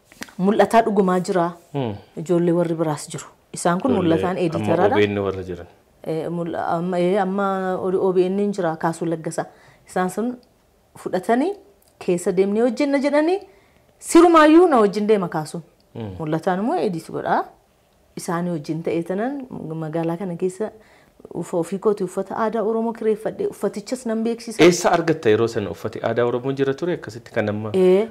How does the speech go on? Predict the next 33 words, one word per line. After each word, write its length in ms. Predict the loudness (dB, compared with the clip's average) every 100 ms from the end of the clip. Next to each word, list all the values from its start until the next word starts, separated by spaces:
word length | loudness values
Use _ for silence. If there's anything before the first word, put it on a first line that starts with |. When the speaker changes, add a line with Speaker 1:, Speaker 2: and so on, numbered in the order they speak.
| -8
Speaker 1:
jira. 240 | -4 -2 -2
Speaker 2:
uffa-, 140 | -2
Speaker 1:
Akkas 340 | -2 -2 -6 -4
hin 100 | 0
baay'anne 400 | 2 2 0 0
malee 260 | 0 2 2 -2 -20 -10
jira. 240 | -2 -2 -2
Xuree 320 | -4 -2 0
jedhu 540 | 0 -2 -4 -10 -14 -10
dhokattee 420 | -8 -4 -4 0 0
dhokattee 480 | 0 -4 -4 -4 -4
takka 300 | -6 -8 -6
ni 80 | -4
hidhamtii, 440 | -4 -4 -8 -10
takka 300 | -10 -10 -8
ni 100 | -6 -6
hiikamtii. 500 | -6 -6 -8 -12 -12 -18 -20 _ _
Gaafa 240 | -2 2 2
ishee 220 | 4 2
hidhanii 520 | 4 2 2 2 0 -2
isuma 280 | -4 -2 0
mana 220 | 0 0
keessa 320 | -2 -4 -4
jiru 160 | -2 -2
uffan. 300 | 2 2 0 -8 _ _
Speaker 2:
Mm. 220 | -8 -6 -6 -10 -20 _ _ _ _ _ -4
Speaker 1:
Gaafa 360 | 2 2 4 2
isheen 240 | 2 2
hiikamtu 400 | 4 4 4 4
immoo 140 | 0 2
dhannee 300 | 2 2 0
fudhanna. 540 | 2 0 0 -2 -2
Naannoo, 580 | 0 2 2 4 4